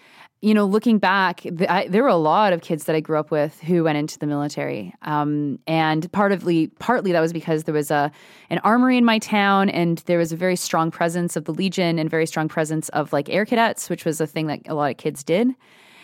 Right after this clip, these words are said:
And it is heartbreaking 'cause it's just like, what for, what the fuck for?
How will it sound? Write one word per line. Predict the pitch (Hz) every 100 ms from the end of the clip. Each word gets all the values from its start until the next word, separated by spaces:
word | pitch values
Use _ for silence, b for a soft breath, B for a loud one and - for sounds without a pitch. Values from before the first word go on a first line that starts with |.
| B B
And | - 196 202 202 202 -
it | - 214 -
is | 226 302 311
heartbreaking | - 233 185 160 156 147 147
'cause | 170 196
it's | 196 190
just | 233 - 208
like, | 190 -
what | 220 277 -
for, | - 240
what | 220 262 294
the | 294
fuck | - - 254 -
for? | - - 240 277 - -